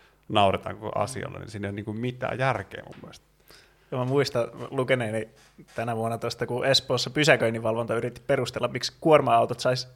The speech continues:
Speaker 2: tieliikennelain vastaisesti pysäköidä pyörätielle. Että tää on niinku tää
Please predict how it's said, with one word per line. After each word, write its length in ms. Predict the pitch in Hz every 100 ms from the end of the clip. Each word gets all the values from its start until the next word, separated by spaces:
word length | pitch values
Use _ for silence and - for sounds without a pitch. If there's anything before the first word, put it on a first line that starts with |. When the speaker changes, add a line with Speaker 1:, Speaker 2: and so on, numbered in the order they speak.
| _
Speaker 2:
tieliikennelain 600 | - 156 131 131 123 123 120
vastaisesti 380 | 127 - -
pysäköidä 520 | 135 170 147 117 107 123
pyörätielle. 640 | - 139 - - - -
Että 200 | - - - - - -
tää 100 | 139
on 60 | 131
niinku 160 | 147
tää 180 | - 151